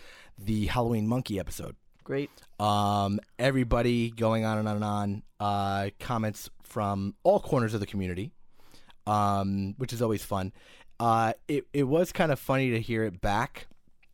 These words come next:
Speaker 1: Um, and, uh, Dad was just commenting that, um,
Speaker 2: Dad didn't like it.
Speaker 1: Yeah, Dad didn't like it. Dad thought everybody was talking over each other. So you gotta
Speaker 2: But
Speaker 1: let Abby talk.
Speaker 2: But we were having,
Speaker 1: <laughs>
Speaker 2: we were,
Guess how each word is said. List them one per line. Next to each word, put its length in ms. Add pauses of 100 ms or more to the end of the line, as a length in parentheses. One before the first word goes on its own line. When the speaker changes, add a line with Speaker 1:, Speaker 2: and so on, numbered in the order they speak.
(640)
Speaker 1:
Um, 580 (560)
and, 460
uh, 680 (1600)
Dad 280
was 240
just 180
commenting 440
that, 180
um, 340 (120)
Speaker 2:
Dad 220
didn't 220
like 260
it. 120
Speaker 1:
Yeah, 100
Dad 160
didn't 160
like 140
it. 60
Dad 200
thought 140
everybody 300
was 80
talking 180
over 120
each 120
other. 140
So 120
you 80
gotta 100
Speaker 2:
But 40
Speaker 1:
let 100
Abby 160
talk. 320 (160)
Speaker 2:
But 120
we 180
were 160
having, 480 (160)
Speaker 1:
<laughs> 160
Speaker 2:
we 180
were, 220